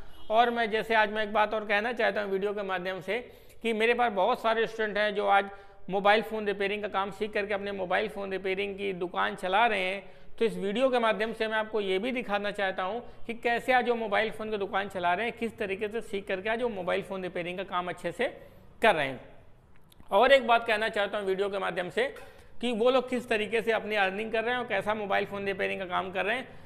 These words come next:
कैसा उनको सीखने को मिला, ये सारा एक्सपीरियंस आपको शेयर कर रहे हैं। जैसे मैंने आपको बताया था कि राजीव जी हैं जो मोबाइल फ़ोन रिपेयरिंग की अभी उन्होंने नई नई दुकान खोली हुई है, वो आज मुझे उन्होंने बड़ा आज खुशी के साथ में मुझे बताया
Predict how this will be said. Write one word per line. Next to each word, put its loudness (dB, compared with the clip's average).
कैसा 6
उनको 0
सीखने 2
को 4
मिला, 4
ये 2
सारा 2
एक्सपीरियंस -4
आपको 2
शेयर 4
कर 2
रहे 0
हैं। -4
जैसे 6
मैंने 4
आपको 4
बताया 6
था 2
कि 2
राजीव 2
जी 0
हैं 2
जो 2
मोबाइल 4
फ़ोन -4
रिपेयरिंग 0
की 0
अभी 2
उन्होंने -2
नई 0
नई 0
दुकान 0
खोली -2
हुई 2
है, 0
वो 2
आज 8
मुझे 2
उन्होंने 2
बड़ा 4
आज 6
खुशी -4
के 0
साथ 2
में -4
मुझे -2
बताया 2